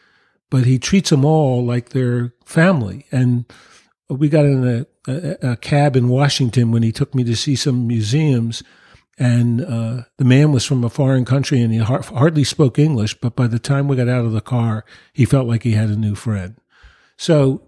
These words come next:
I guess I connect with people. Um, I didn't do it by design. I'm not sure it was,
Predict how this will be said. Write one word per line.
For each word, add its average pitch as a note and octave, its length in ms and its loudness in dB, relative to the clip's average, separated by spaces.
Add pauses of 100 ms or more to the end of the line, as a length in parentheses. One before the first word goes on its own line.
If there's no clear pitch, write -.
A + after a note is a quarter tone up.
(200)
I D3 80 -2
guess F3+ 260 2
I C#3+ 120 0
connect A#2+ 360 -2
with G2+ 200 -10
people. F#2 460 -16 (460)
Um, A2+ 380 -8 (400)
I C3 100 0
didn't F3 300 2
do C3 180 6
it A#2 140 0
by G#2+ 160 -6
design. G2+ 680 -8 (400)
I'm B2+ 140 2
not D3+ 240 2
sure D3+ 240 0
it - 100 -4
was, - 300 -4